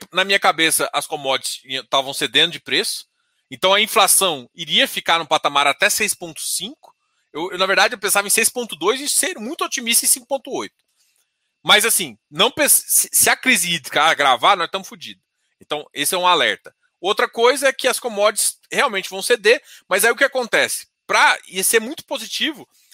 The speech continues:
se o mercado externo viesse pro Brasil. Só que a questão do déficit, é, que eles tão tentando passar, que eles tão fazendo lá no Congresso, ajudando a atrapalhar, <laughs> como sempre,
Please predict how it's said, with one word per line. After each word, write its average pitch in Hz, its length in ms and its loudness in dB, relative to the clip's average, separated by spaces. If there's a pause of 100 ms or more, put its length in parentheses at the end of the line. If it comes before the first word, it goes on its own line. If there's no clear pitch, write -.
(180)
se - 180 2
o 269 60 -4
mercado 254 320 4
externo 233 480 0
viesse 202 380 0
pro 208 100 -20
Brasil. 190 440 -4 (720)
Só - 280 -2
que 139 400 -4 (320)
a - 80 0
questão 311 440 0
do 214 140 -10
déficit, 147 640 0 (640)
é, 135 340 -2 (640)
que - 100 -2
eles 196 220 2
tão 196 160 -4
tentando 160 400 -4
passar, 175 400 0
que 175 80 -10
eles 139 100 -4
tão 170 140 -4
fazendo 135 360 -4
lá 139 120 0
no 147 80 -8
Congresso, 131 600 -2 (280)
ajudando 147 600 0
a 131 40 2
atrapalhar, 127 640 0 (240)
<laughs> - 260 -20
como 156 240 -12
sempre, 190 540 -2